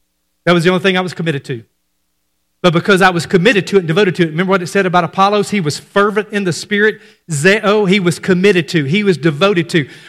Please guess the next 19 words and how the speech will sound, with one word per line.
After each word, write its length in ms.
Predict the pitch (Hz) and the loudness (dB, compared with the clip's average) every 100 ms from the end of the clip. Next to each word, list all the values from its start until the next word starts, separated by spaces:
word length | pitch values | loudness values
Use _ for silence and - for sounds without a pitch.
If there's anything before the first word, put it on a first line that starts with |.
| - | -4
Why 240 | 170 202 | 2 2
could 160 | 196 185 | 2 0
he 140 | 202 | 0
go 200 | 175 208 214 | 2 4 2
in 80 | |
and 120 | 196 175 | 2 0
reason 300 | 220 196 190 | 0 0 -2
with 80 | |
the 80 | 180 | -2
Jews? 320 | 160 185 214 | 0 -2 -2
Because 300 | - 165 185 | -4 0 2
he 100 | 190 | 2
was 160 | 202 175 | 0 0
committed 380 | - 175 190 156 | -2 0 0 -2
to 60 | 160 | -4
what 120 | 156 | -4
he 120 | 160 | -4
was 100 | 147 | -6
doing. 300 | 139 139 107 | -6 -8 -10